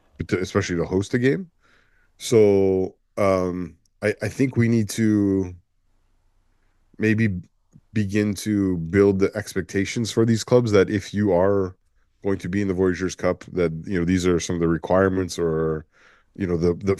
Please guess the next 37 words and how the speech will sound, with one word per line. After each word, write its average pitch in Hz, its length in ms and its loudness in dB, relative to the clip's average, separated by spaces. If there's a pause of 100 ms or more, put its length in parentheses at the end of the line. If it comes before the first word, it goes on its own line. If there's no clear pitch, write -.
(160)
the, 101 180 4
the, 92 260 -2
the 101 120 -2
framework 101 580 0
of 95 60 2
what 92 160 0
this 85 160 -10
is 90 80 -8
gonna 90 280 -2 (200)
mean 95 280 -2
for 98 160 -4
your 90 160 2
club 107 280 2
in 107 80 -2
terms 87 260 -2
of 82 80 -4
finances 90 640 -4
and 85 240 -6
or, 82 340 2 (880)
uh, 80 680 0 (520)
you 85 120 -8
know, 78 260 -4
time, 87 360 -2
like, 90 260 2
uh, 78 180 2
scheduling 87 500 -2
commitments 85 540 -4
and 73 380 -8 (380)
whatever. 107 260 6
I'm 110 80 4
sure 123 200 6
they 110 140 6
do 104 200 4
on 87 120 4
some 92 180 -2
level, 120 300 2
but 95 260 2